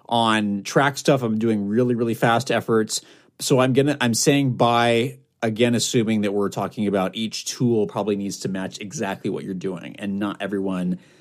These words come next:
may like the super high stack, which is totally fine. I do think the majority of people are gonna buy that 'cause they are the most comfortable. But for those people that wanna run really fast and they want the lightest possible thing and stuff, getting back under, at or under six ounces,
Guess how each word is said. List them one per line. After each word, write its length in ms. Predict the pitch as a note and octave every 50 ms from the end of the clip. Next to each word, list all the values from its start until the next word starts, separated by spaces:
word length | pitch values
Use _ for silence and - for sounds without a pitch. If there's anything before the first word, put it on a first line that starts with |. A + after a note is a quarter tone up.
| _ _ -
may 340 | A#2+ B2+ A#2+ A#2+ A#2+ C3 C#3
like 500 | B2 A#2 C#3+ F#3 E3+ B2+ - - - -
the 200 | - A#2+ G#2+ A2+
super 380 | G#2+ - - - C3+ A#2+ B2+ A#2
high 160 | G2+ A2 G#2
stack, 340 | G2 - - C3+ A2+ G#2 -
which 160 | B2 A#2 -
is 120 | A#2+ A2 -
totally 480 | - - - A#2+ A2+ A#2 A#2+ A#2+ A#2+
fine. 320 | - - C#3+ C3+ A2 F#2 F2
I 100 | F#2+ G2
do 220 | G2 - B2 A#2+
think 240 | A2+ B2+ A#2+ G#2+ -
the 80 | -
majority 400 | A2 G#2+ F#2+ F2 G#2+ G2+ G#2 A2+
of 40 | G#2
people 220 | - A#2+ - A2 A2
are 20 |
gonna 140 | G2+ G2+ F#2+
buy 240 | F2 E2+ F#2 F#2+ G2
that 220 | A2 B2 C#3 -
'cause 160 | - - E2+
they 100 | F#2+ F#2+
are 140 | F#2+ F#2+ G2
the 40 | G2
most 240 | G2 G2 F#2+ - -
comfortable. 520 | - A2 A#2+ A#2 C#3 C#3+ E3 C3 A#2+ - - - - - -
But 180 | - C3+ C3 B2+
for 80 | -
those 220 | A#2+ A2 B2 B2 B2+
people 220 | B2+ C#3 B2+ A2
that 100 | G#2+ A#2+
wanna 220 | G#2 A2 A2+ A2 G#2
run 400 | G#2+ A2 G#2+ G#2 G2 F#2+ F2+ F2
really 320 | F#2 G#2+ A#2+ A#2+ B2 A#2
fast 480 | - B2+ A2 A2 A2 A2 G#2+ - - -
and 100 | G#2+ G2+
they 60 | G2
want 160 | G2 G2+ F2+
the 80 | - G2
lightest 480 | F#2+ F#2+ G2 G2 G#2+ A2 G#2+ - -
possible 360 | - G#2 G2 G2 - - G2+
thing 200 | F2+ - A2+ A2
and 100 | A2 -
stuff, 240 | - - A2+ F#2 -
getting 320 | C#3 - - F#2+ G#2+ A2+ A2+
back 260 | A2+ A2 A2 A2+ - -
under, 500 | A2+ A2 G#2+ G#2+ G#2+ G#2+ G#2 G2+ G2 - - - - _ _ _ _ -
at 240 | A#2 B2+ C3+ C3+
or 140 | C3 B2 A#2
under 240 | G2 A2 A#2 A2+ A2
six 280 | - - - A#2+ - -
ounces, 640 | A#2 A#2+ C3+ C3+ C3 E3+ F3 F#3 G3 G3 - -